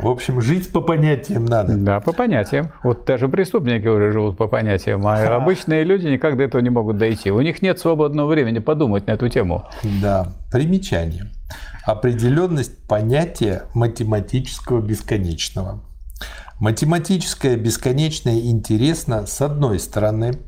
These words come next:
Speaker 1: произведённым им расширением математики и теми великими результатами,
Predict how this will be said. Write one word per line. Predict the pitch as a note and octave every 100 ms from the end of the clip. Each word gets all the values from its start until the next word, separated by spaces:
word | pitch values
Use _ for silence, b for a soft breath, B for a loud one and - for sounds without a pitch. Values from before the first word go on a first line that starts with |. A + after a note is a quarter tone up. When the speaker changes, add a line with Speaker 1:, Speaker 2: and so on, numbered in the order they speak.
| B B B
Speaker 1:
произведённым | B2 C3 B2 B2 B2+ C#3 D#3+ C#3 G#2+ G2+ -
им | E3 C3+ G2+ - -
расширением | A#2 A#2+ - B2+ B2+ C3+ A2 G2+
математики | G#2 G2+ G#2+ F#2+ E2 D#2+ - D3+ D#3+ - -
и | A#2+
теми | - D#3 C3
великими | A2 G2 C3+ D3 G#2 G#2 F#2+
результатами, | F#2+ A2 G2+ F#2 F2 F2+ E2 A#2 C#3+